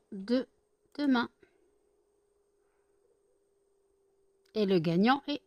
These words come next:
Coco Citron Vert. Super !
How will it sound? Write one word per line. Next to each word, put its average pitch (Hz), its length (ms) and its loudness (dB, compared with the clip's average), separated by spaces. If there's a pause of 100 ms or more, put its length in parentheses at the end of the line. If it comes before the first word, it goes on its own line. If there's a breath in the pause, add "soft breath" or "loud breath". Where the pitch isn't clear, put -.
(160)
Coco 254 420 -2 (220)
Citron 339 500 6
Vert. 269 640 2 (320)
Super ! 339 920 0